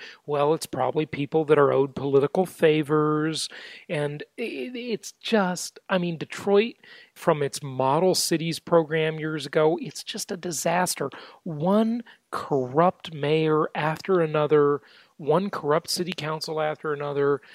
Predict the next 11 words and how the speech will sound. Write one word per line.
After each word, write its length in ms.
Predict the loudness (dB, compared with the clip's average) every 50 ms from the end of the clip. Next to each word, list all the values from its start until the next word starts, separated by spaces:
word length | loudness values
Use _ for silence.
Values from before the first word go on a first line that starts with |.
| -20 -20 _ _ _ -18 -18 -16 -16 -12 -12 -6
inefficient, 1040 | 2 6 8 8 8 6 4 2 -2 -2 -2 -2 -4 -6 -6 -6 -8 -8 -12 -18 -20 _ _ _ _ _ _ _ _ _ -10
crime-ridden, 1120 | -6 2 6 6 8 8 8 6 6 4 4 4 4 2 2 -2 -6 -12 -12 -12 -14 -16 -18 _ _ _ _ _ _ _
the 120 | -10 -10
police 440 | -8 -4 0 4 6 8 8 6 4
don't 260 | 2 2 2 2 0
respond, 880 | -4 -4 -4 -4 -4 -2 -2 -2 -2 -2 -2 -4 -4 -6 -6 -10 -14 -18 _ -20 -20 _ _ _ -4
I 100 | -2 0
mean, 480 | 0 0 -2 -4 -4 -6 -6 -6 -8 -12 -12 -14
weeds, 1200 | -16 -14 -14 -14 -16 -16 -14 -12 -10 -10 -8 -4 0 0 2 2 2 0 0 -2 -4 -4 -2 -2
abandoned 600 | -2 2 4 4 4 4 2 0 -2 -4 -4 0
buildings, 840 | 2 4 4 6 6 4 4 2 2 0 -2 -2 -2 -2 -4 -4 -6